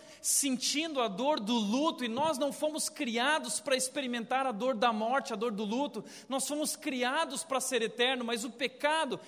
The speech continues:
é, entrou no mundo e criou esse desequilíbrio que nos fez,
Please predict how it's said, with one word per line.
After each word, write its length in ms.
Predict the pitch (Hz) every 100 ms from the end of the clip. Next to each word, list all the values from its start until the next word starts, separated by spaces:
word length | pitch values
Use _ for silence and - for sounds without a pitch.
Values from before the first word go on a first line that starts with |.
| - -
é, 260 | 262 262
entrou 440 | 269 233 - 330 339
no 120 | 262
mundo 380 | 233 302 320 254
e 40 |
criou 260 | 262 285 294
esse 300 | 311 285 247
desequilíbrio 920 | 269 202 302 277 247 269 330 285 262
que 160 | - 302
nos 240 | 294 -
fez, 420 | 294 311 302 -